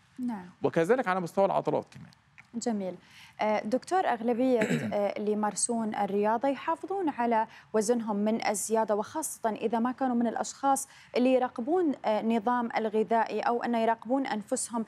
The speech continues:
Speaker 1: في السعرات الحرارية اللي، آه، كل يوم ياخذونها بحسب، يعني، الجداول، ولكن أيضًا في منهم يحاولون أن يسوون، يعني، كنترول على هذا الموضوع من عدم زيادة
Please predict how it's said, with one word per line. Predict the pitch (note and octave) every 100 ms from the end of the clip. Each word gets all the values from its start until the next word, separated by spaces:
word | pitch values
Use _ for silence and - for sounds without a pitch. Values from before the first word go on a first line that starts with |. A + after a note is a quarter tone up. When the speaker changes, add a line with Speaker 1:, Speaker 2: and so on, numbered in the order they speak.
| - -
Speaker 1:
في | - C4 -
السعرات | - A#3 A#3 A#3+ B3 -
الحرارية | G#3+ - A3+ A3 C4+ F4+ G#3
اللي، | F3+ - G3+ G3 G#3 - - -
آه، | G3
كل | - C4
يوم | B3+ A#3+
ياخذونها | A3+ G3+ - A3+ A3+ F#3+ G#3+ G#3 G#3+
بحسب، | G#3 - G3 G#3
يعني، | G#3 G3+ G3+ -
الجداول، | G3 G#3+ G3 G3 G3 G3 - - -
ولكن | A3+ A#3+ A#3+ B3+ -
أيضًا | E4 C#4+ G#3 G3+ G#3+ A3
في | C4+ C4+
منهم | C4 C4 C4 C4 -
يحاولون | C4+ - C#4+ C4 C4 C#4+ G3+
أن | - G#3 G#3+ G3+ G3+ - - -
يسوون، | G#3+ B3 A3+ B3 B3 G#3+
يعني، | F#3+ G#3+
كنترول | G#3+ B3+ - C4+ C4
على | A3 A3+
هذا | A3+ A#3 G#3+
الموضوع | A3 A3 A3+ D4
من | D4 D4+
عدم | F4+ D4 A3+
زيادة | F3+ G#3 G3 F#3+